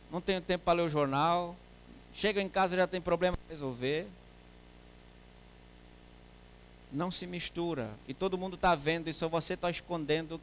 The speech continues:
que não tá na-, que tá tudo bem. Mas todo mundo tá vendo que tá tudo mal. O casamento sem Cristo, ainda que você seja filho de Deus confessado,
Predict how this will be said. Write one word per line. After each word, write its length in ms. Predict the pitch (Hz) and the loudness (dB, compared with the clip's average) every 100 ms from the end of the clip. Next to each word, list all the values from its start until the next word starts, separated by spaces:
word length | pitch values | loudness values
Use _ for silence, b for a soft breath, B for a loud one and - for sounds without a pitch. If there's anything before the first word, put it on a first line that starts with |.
| - | -8
que 100 | 165 | -8
não 220 | 165 175 | -6 -6
tá 240 | 175 170 | -2 -2
na-, 200 | 160 165 | -2 -4
que 160 | - - | -4 -6
tá 120 | 165 | -4
tudo 180 | 190 185 | -4 -4
bem. 160 | 127 - - - - - - - - - - - - - | -6 -8 -16 -20 -20 -20 -20 -20 -20 -20 -20 -20 -20 -6
Mas 120 | - | -2
todo 180 | 143 208 | 2 2
mundo 160 | 208 220 | 2 2
tá 100 | 220 | 2
vendo 200 | 170 196 | 2 -2
que 40 | |
tá 80 | 196 | -2
tudo 240 | - 233 | -4 -4
mal. 260 | 262 165 101 - - - - - - - - - - - - - - - - - - - - - - - - - | -2 -2 -2 -8 -20 -20 -20 -20 -20 -20 -20 -20 -20 -20 -20 -20 -20 -20 -20 -20 -20 -20 -20 -20 -20 -20 -20 -18
O 80 | 135 | 0
casamento 720 | 175 175 160 170 208 - 117 - - - - - - - | 4 6 6 4 2 -2 -10 -12 -20 -20 -20 -20 -12 4
sem 300 | - 190 196 | 6 6 4
Cristo, 500 | 175 196 202 - 113 - - - - | 0 0 0 -6 -12 -16 -20 -20 -10
ainda 260 | - 156 202 | 0 2 2
que 100 | 190 | 2
você 280 | 190 - 190 | 4 4 4
seja 320 | - 180 170 | 4 2 0
filho 240 | - 190 | 0 -2
de 160 | 175 175 | 0 -4
Deus 400 | 170 180 165 - | 0 0 0 -2
confessado, 800 | - 170 160 151 185 190 156 117 | -2 0 2 4 4 4 2 -4